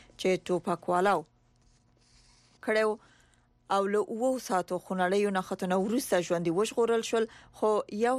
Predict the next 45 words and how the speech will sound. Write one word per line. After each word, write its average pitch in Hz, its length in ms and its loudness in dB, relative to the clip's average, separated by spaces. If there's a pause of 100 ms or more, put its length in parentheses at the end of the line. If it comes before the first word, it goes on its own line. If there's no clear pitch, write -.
(100)
شمیر 226 320 0
یې 214 400 -4
وژل 185 320 0
شوي 196 260 0
دي 160 140 -2
چې 170 100 2 (440)
اووه 214 240 4
خارجیان 175 480 0
هم 175 180 -4
پکې 180 240 -4
شامل 185 380 0
دي. 143 60 -2 (360)
د 208 140 2
تونس 214 240 -2
د 214 100 -4
کورنیو 180 420 0
چارو 180 220 2
وزارت 170 340 0
وویل 180 240 0
چې 185 460 -2
یو 170 100 4 (140)
پولیس 180 260 -4
هم 214 240 -2
په 214 140 0
ډزو 190 240 -2
کې 190 160 0
ولګید 208 420 0
او 196 160 0
مړ - 200 -6
شو. - 120 -16 (560)
حمله 214 220 2 (100)
کوونکي 247 400 -4
په 214 240 2
اتوماتیک 185 580 -6 (300)
وسلو 180 480 0 (260)
سمبالو. 156 480 -4 (320)
پولیسو 190 300 0
وویل 196 200 2
چې 196 140 -2
د 190 100 -2
حملې 170 360 -2
په 180 100 -6
مهال 175 320 2 (340)
د 208 160 4
بارودو 220 320 -2